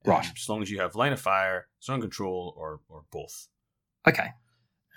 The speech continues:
Speaker 2: Um, so what? So basically, what that, what that, what that means is, um, B S attacks can. So, oh god,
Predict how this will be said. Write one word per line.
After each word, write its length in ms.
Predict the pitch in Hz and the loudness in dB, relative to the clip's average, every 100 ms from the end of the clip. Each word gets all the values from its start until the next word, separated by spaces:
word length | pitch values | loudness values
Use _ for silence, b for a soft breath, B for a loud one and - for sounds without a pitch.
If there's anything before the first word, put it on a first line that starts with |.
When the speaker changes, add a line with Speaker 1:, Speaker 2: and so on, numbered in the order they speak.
| 82 | -6
Speaker 2:
Um, 240 | 82 85 82 | -4 -6 -6
so 160 | - | -2
what? 300 | 117 120 - | 2 2 2
So 180 | - 123 | -2 0
basically, 300 | - 143 131 | 2 2 2
what 160 | 120 110 | 0 -2
that, 120 | 101 | -2
what 120 | 104 | 0
that, 140 | 92 - | 0 0
what 220 | - 110 - | -4 -6 -4
that 160 | - | -6
means 640 | 101 127 135 95 95 - - | -2 2 2 0 -4 -10 -10
is, 540 | 95 90 87 82 - - | -8 -6 -6 -8 -10 -10
um, 520 | 87 - 95 50 - - _ b b b b b _ _ | -12 -10 -10 -10 -14 -18 _ b b b b b _ _
B 180 | 123 139 | 2 4
S 160 | 135 123 | 4 0
attacks 680 | - 107 - - - - - _ - | 4 4 4 0 -4 -6 -14 _ -12
can. 460 | - 98 92 92 - | -6 -6 -6 -12 -10
So, 320 | - 107 85 - | -6 -4 -4 -8
oh 160 | 90 - | -16 -8
god, 220 | 92 85 | -6 -6